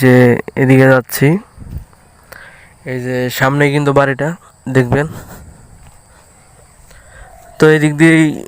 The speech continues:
মূলত প্রবেশ করতেছি, ঠিক আছে, এদিক দিয়েই যাচ্ছি। এই যে আমাদের বাড়ি, এই যে চতুর্দিকটা আগে দেখিয়ে নেই, তারপরে আমাদের বাড়িটা দেখাবো। এই যে দেখতে পাচ্ছেন, এই যে এখন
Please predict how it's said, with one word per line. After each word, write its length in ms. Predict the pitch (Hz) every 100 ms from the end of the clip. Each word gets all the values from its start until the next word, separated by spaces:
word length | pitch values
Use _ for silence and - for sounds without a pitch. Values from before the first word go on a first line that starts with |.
| 143
মূলত 280 | 170 165 151 160 156
প্রবেশ 240 | 156 151 -
করতেছি, 400 | 147 170 147 - 185 - - - _ - -
ঠিক 140 | 156 185
আছে, 160 | 180 - - - _ _ - 147
এদিক 180 | 139 139
দিয়েই 200 | 139 147 147
যাচ্ছি। 320 | 139 - - 185 208 143
এই 60 | 131
যে 60 | 127
আমাদের 260 | 127 127 123 123
বাড়ি, 200 | 127 135 135
এই 60 | 120
যে 80 | 131 180 _ _ _ - - - _ _ _ -
চতুর্দিকটা 560 | 139 135 139 139 - 147
আগে 140 | 135 135
দেখিয়ে 300 | 139 123 139 135
নেই, 120 | 143 143 139
তারপরে 360 | 135 135 135 131
আমাদের 340 | 123 123 123 123 117
বাড়িটা 300 | 123 123 127 123
দেখাবো। 300 | 127 123 123 156 - _ _ _ _ _ - - _ _ 143
এই 40 |
যে 60 | 123 127
দেখতে 180 | 120 139
পাচ্ছেন, 260 | 135 - 131 131
এই 60 |
যে 60 | 127 131
এখন 140 | 131